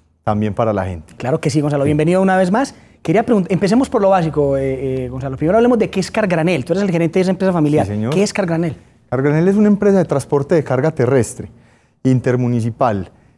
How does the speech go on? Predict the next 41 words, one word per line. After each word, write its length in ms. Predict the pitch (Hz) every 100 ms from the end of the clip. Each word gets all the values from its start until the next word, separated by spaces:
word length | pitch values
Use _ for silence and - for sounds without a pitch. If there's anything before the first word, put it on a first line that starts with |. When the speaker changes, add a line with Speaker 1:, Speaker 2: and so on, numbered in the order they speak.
| _
Speaker 1:
Eh, 360 | - 127 123 123
operamos 540 | 131 139 139 131 147 160
en 160 | 135
todo 220 | 117 127 160
el 80 |
país, 420 | 156 113 143 196 151
desde 240 | 123 113
los 160 | 110 -
puertos 320 | 113 113 151
más 140 | 147
importantes 680 | 151 131 113 170 190 185 135
a 160 | 120
principales 560 | - 113 110 104 117 143
ciudades. 640 | 123 120 160 170 147 120 - _ _ -
Nuestro 360 | 123 - 127
trabajo 500 | 117 120 117 117 135 147
es, 580 | 147 147 147 143 - _ _ _ _ _ _ _ _ 139 131
yo 240 | 147 143
creo 340 | - 147 147
que 140 | - 123
más 280 | 131 135 -
que 100 | 156
el 100 | -
transporte, 640 | 117 - - 135 127 147
la 120 | 127
logística 580 | 113 107 139 - 151 -
y 20 |
lo 140 | 120 110
que 100 | 113
hay 120 | 110
tras 280 | 127 139 147
eso. 220 | 120 98 - _ _ _ _ _ _ _ -
Detrás 380 | 127 123 139 139
de 100 | 165
cada 160 | 170
operación 400 | 165 139 123 123
de 100 | 143
transporte 540 | 156 123 - 127 123 147
hay 140 | 143
una 200 | 147 147
preparación, 960 | 135 117 113 110 107 143 147 147 147